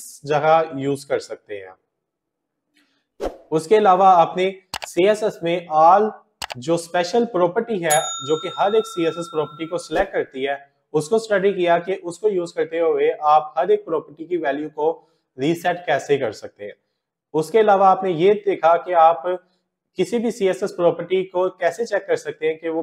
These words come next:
by default inherited है या नहीं है। और lastly मैंने आपको ये बताया कि आप जब किसी भी सीएसएस प्रॉपर्टी को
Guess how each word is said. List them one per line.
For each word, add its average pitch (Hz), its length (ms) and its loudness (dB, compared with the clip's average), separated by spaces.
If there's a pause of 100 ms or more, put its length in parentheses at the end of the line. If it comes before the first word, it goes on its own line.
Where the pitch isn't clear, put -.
by 147 140 2
default 160 460 -4
inherited 139 560 -10 (140)
है 160 260 0
या 156 100 -2
नहीं 113 240 -14
है। 98 140 -20 (460)
और 147 180 2
lastly 170 420 4
मैंने 175 180 -2
आपको 170 240 -2
ये 160 200 0
बताया 160 380 2 (420)
कि 175 60 -2
आप 175 300 2 (340)
जब 160 340 -4 (680)
किसी 170 200 -2
भी 220 120 0
सीएसएस 175 420 -2
प्रॉपर्टी 165 440 -2
को 180 200 -8